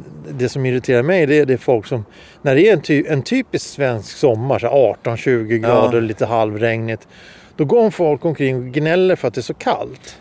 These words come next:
Speaker 2: Ja.
Speaker 1: Det, det är
Speaker 2: Eh.
Speaker 1: så kallt, det är så kallt, vi måste åka utomlands för det är så kallt här. Men det här är ju precis normalt. Vi bor ju i norra Europa,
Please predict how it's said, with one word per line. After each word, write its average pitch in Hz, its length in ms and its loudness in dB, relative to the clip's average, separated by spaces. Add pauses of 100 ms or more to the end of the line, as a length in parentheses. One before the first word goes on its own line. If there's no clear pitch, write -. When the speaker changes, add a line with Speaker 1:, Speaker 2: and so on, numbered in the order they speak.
Speaker 2:
Ja. 117 340 2 (840)
Speaker 1:
Det, - 80 2
det 220 80 6
är 214 80 4
Speaker 2:
Eh. 208 60 6
Speaker 1:
så 202 120 -2
kallt, 196 400 -2
det 190 60 -2
är - 20 -2
så 165 100 -6
kallt, 165 260 -2
vi 165 80 -2
måste 180 240 0
åka 180 220 2
utomlands 156 420 0
för 151 120 -6
det 160 80 -2
är 156 40 0
så 151 120 -4
kallt 175 440 0
här. 123 160 2
Men 151 120 -8
det 147 60 -2
här 151 80 2
är 170 40 2
ju 180 160 -4 (140)
precis 196 520 -8
normalt. 170 380 -2
Vi 135 100 -6
bor 180 300 -4
ju 170 100 0
i 156 40 -2
norra 151 340 0
Europa, 165 360 0